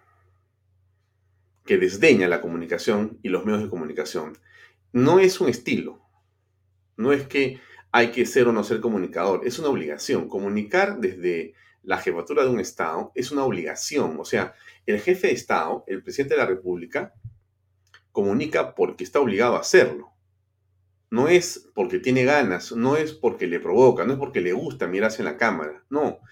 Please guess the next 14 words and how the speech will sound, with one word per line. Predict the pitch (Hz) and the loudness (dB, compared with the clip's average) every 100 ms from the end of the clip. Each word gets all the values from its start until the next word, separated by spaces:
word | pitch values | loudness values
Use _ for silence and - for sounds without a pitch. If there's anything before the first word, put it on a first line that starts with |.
| - _ - | -20 _ -6
es | 151 - | -4 -2
una | 151 | -2
obligación. | 117 82 76 76 - 123 76 | -4 -4 -10 -10 -4 -2 -2
El | 73 | -10
presidente | - 92 147 143 127 | -4 -4 -4 -6 -8
tiene | - 156 151 | -8 -6 -2
la | |
obligación | 104 82 82 - 123 127 - _ _ - _ | -2 -2 -6 -4 -4 -4 -8 _ _ -20 _
de | - 95 | -6 -4
convocar | - 85 - 147 | -4 -6 -2 0
a | 151 | 2
conferencias | 104 92 98 113 98 | 0 -4 -4 -4 -6
de | |
prensa | - 87 78 - - | -6 -6 -6 -10 -12